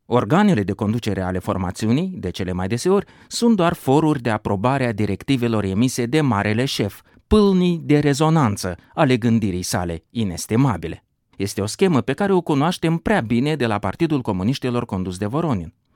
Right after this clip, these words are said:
Stupefiant este să descoperim aceeași structură vicioasă și aceeași stilistică dictatorială la un partid care și-a făcut un renume din lupta sa anticomunistă,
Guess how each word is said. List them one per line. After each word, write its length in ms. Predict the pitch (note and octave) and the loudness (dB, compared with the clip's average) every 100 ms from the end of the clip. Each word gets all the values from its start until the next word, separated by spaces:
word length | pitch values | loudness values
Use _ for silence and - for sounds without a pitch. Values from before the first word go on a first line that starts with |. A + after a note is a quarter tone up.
| - | -14
Stupefiant 1000 | - C3+ - G#2 G#2+ G2 D3+ F3 F#2 - - - | -6 -4 -2 -4 -2 -2 0 0 -4 -10 -20 -8
este 260 | - E3+ G3+ | 0 0 2
să 160 | F3 D#3+ | 2 2
descoperim 680 | C#3+ - C#3 E3 G#3+ F#3+ | 0 0 0 2 2 2
aceeași 640 | G#2 A#2+ - B3 G#3 F#2+ - | 2 -2 -2 0 2 0 -6
structură 560 | - G2+ - C3 G#2+ | -6 -6 -2 -2 0
vicioasă 640 | F2 G#2 A2+ F#2+ F#2+ - F#3 - - | -2 -4 -2 0 0 -2 -8 -10 -12
și 160 | - | -4
aceeași 500 | F#2 - - A3 G#2 | -4 -2 0 0 -2
stilistică 680 | - - E3 G3+ - G#2+ G2+ | -6 -2 -2 -2 -4 -6 -6
dictatorială 840 | E2+ F#2 F#2 F2 A#2 F#3+ G3 E3 D#3+ - _ | -6 -6 -6 -4 -2 0 2 0 -2 -8 _
la 140 | A#3 | 2
un 120 | G#3+ | 4
partid 400 | E3 A2+ A2 A3 | 4 2 0 -4
care 220 | - E3 D#3 | -2 -2 0
și-a 160 | C#3 | -2
făcut 320 | C3 A2 G#3 | -4 -4 -4
un 120 | E3+ D3 | 0 2
renume 560 | B2 A2 F#2+ F#2+ F3+ - - | 2 2 0 0 -2 -4 -16
din 320 | - D#3+ F3+ A2+ | -4 0 2 4
lupta 340 | F3 - F#3+ | 2 0 -2
sa 260 | - G2 G2 | -2 -2 0
anticomunistă, 880 | A2 B2 G#2 D#3 G#3 G3+ - F2 | 0 0 2 4 4 4 2 -8